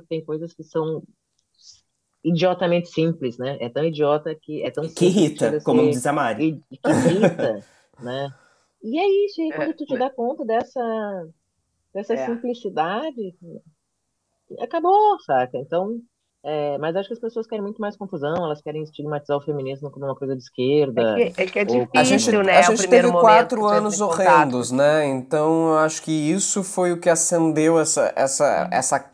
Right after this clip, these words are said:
Speaker 4: polarização ainda maior. Já existia da feminista talvez ser estigmatizada, mas os quatro anos que a gente sofreu, acho que deixou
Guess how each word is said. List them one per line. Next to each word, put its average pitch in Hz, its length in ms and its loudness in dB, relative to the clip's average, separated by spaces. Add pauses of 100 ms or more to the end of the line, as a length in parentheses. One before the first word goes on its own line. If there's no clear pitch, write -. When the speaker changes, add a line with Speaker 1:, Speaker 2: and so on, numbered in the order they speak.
(160)
Speaker 4:
polarização 147 760 0
ainda 180 580 4
maior. 131 540 2
Já 127 120 -2
existia 175 920 -2 (680)
da 135 220 2
feminista 147 580 -2
talvez 135 320 2
ser 143 120 -2
estigmatizada, 135 1080 0
mas 135 280 0
os - 220 -6
quatro 143 420 2
anos 143 260 0
que 143 80 -2
a 131 40 0
gente 135 220 -4
sofreu, 135 680 0
acho 147 260 2
que 156 120 -4
deixou 131 960 -8